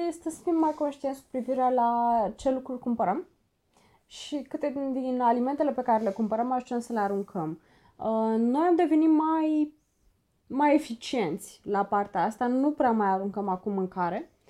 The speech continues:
dar era o perioadă în care mergeam în weekend să ne facem aprovizionările și nu ne calibram deloc bine, adică cumpăram tot ce ni se părea nouă că o să avem poftă să mâncăm și după aia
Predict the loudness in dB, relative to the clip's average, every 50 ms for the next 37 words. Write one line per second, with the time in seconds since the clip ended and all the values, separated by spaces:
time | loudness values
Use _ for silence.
0 | _ _ _ _ 0 2 2 4 4 4 2 2 2 2 2 4 4 4 4 2
1 | 2 0 0 0 -2 -2 0 0 -2 -2 -2 -2 -2 0 0 0 0 0 0 -2
2 | -2 -2 0 0 -2 -2 -4 -6 -4 -4 -4 -4 -2 -2 -2 -2 -2 -2 -2 -2
3 | -2 -2 -2 -2 -2 -2 -4 -6 -6 -6 -4 -4 -4 -4 -2 0 2 2 2 2
4 | 2 2 2 0 0 0 0 0 2 2 2 2 2 2 2 2 2 2 2 0
5 | 0 -2 -2 -2 -2 -4 -4 -6 -8 -8 -6 -4 -4 -4 -2 -4 -4 -6 -8 -12
6 | _ _ _ _ _ _ _ _ _ -6 -4 -2 0 2 2 2 0 0 -2 -2
7 | -2 -2 -2 -2 -2 0 0 2 2 0 0 0 -2 -2 -2 -4 -4 0 0 2
8 | 2 2 2 2 0 0 0 -2 -2 -2 -2 -2 -4 -4 -2 -2 -4 -2 -4 -6
9 | -6 -4 -6 -6 -4 -2 -2 -2 -2 0 -2 -2 -2 -2 -6 -8 -6 -4 -4 -4
10 | -4 -6 -2 0 0 0 0 -2 -6 -6 -8 -8 -10 -10